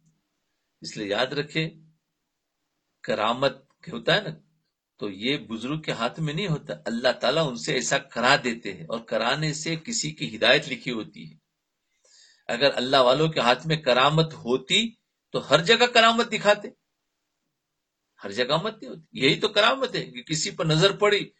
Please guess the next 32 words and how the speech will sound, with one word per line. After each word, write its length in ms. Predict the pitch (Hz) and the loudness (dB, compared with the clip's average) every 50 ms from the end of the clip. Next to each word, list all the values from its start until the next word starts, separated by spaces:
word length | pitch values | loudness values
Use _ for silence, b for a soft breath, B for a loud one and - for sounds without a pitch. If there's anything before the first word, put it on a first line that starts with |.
| _ _ - | _ _ -4
और 140 | 127 143 | -2 0
वो 100 | 160 165 160 | 0 0 0
सुधर 280 | - 160 156 175 175 | 0 2 2 4 4
गया, 180 | 160 143 127 117 | 6 4 4 4
तो 100 | - 120 | 2 -4
इसको 200 | 110 - - 156 | -8 -8 -8 -4
करामत 440 | - 139 135 139 160 180 175 160 160 | 0 4 6 6 6 6 4 0 -2
कहते। 320 | - 120 98 - - - - _ _ _ _ _ _ _ _ _ _ _ _ _ _ _ _ _ _ _ _ _ _ _ _ _ _ _ _ _ _ _ _ _ _ _ | -4 -8 -10 -10 -14 -20 -20 _ _ _ _ _ _ _ _ _ _ _ _ _ _ _ _ _ _ _ _ _ _ _ _ _ _ _ _ _ _ _ _ _ _ _
हाँ, 480 | - - - - - - - _ _ _ _ _ _ _ _ _ _ _ _ _ _ _ _ _ _ _ _ _ _ _ _ _ _ _ - | -16 -14 -12 -12 -14 -16 -20 _ _ _ _ _ _ _ _ _ _ _ _ _ _ _ _ _ _ _ _ _ _ _ _ _ _ _ 0
तो 400 | 139 139 143 135 123 131 - - 123 | 2 2 2 0 -2 -6 -10 -14 -8
ये 180 | 131 165 196 180 | -2 0 0 0
सारी 260 | 160 185 185 196 190 | 2 0 0 0 -2
चीजें 320 | 160 156 180 185 180 185 165 | -4 -6 -8 -6 -4 -4 -4
जो 120 | 151 151 143 | -2 -2 -2
है 140 | 151 165 | -2 -2
ना, 120 | 170 160 147 | -2 -2 -2
वो 100 | 147 143 | 0 2
अल्लाह 260 | 131 131 135 147 143 135 | 0 2 2 0 -2 0
ताला 300 | - 127 131 147 160 156 156 - | -2 -4 -2 0 0 -2 -2 -2
जब 240 | - 151 160 156 - | -2 -2 -2 -2 -4
चाहते 420 | - 143 117 117 117 - 147 135 | -4 -4 -4 -6 -6 -4 -4 -4
हैं, 320 | 123 123 127 139 135 127 - | -4 -4 -6 -8 -10 -12 -8
जिस 240 | - 143 143 - - | -4 -4 -4 -2 -4
वक्त 200 | 147 135 - - 135 | -6 -10 -8 -8 -8
चाहते 440 | - - - 101 104 - - 139 120 | -6 -4 -6 -6 -6 -6 -6 -6 -6
हैं, 160 | 113 117 127 123 | -4 -6 -8 -8
किसी 300 | - 139 127 - - 165 | -6 -4 -2 0 0 0
अल्लाह 260 | 143 127 123 135 127 | 0 0 0 -2 0
वाले 240 | 117 113 110 113 110 | 0 0 -2 -4 -4
से 120 | 110 - 156 - | -6 -8 -8 -8
करा 240 | - - 104 98 90 82 | -6 -4 -4 -4 -4 -4
देते। 360 | 78 82 82 - _ _ | -8 -12 -18 -20 _ _